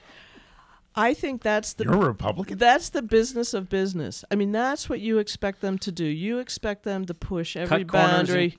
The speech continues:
Speaker 3: cut corners and kill people?
Speaker 1: Um, not to kill people, but to push as far as they can. And that's part of what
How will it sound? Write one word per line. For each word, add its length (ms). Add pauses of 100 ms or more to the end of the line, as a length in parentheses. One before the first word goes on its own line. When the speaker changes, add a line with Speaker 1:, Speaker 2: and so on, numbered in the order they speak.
(140)
Speaker 3:
cut 160
corners 340
and 100
kill 180
people? 400
Speaker 1:
Um, 560
not 300
to 80
kill 260
people, 360
but 220
to 100
push 320
as 120
far 240
as 140
they 160
can. 380
And 180
that's 240
part 360
of 140
what 320